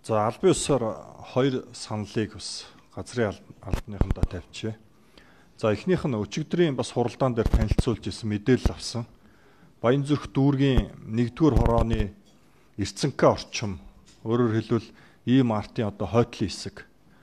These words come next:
Ойролцоогоор тэнд нэг гурван гаруй га газар ингээ байгаа юм.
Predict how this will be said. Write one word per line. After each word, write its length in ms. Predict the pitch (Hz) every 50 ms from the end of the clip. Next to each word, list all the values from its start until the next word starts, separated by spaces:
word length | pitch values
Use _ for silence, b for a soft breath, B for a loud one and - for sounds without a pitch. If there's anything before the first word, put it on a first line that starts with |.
| b b b b b b b - -
Ойролцоогоор 640 | - 107 120 131 123 - - - 143 123 123 113 113
тэнд 320 | - - 127 120 117 123
нэг 160 | 120 110 -
гурван 560 | - 113 113 120 131 123 113 113 110 113 104 98
гаруй 0 |
га 240 | 104 110 110 110
газар 320 | 101 101 95 - - 104 98
ингээ 240 | 92 90 95 85 -
байгаа 400 | 101 101 101 92 90 82 78
юм. 20 | -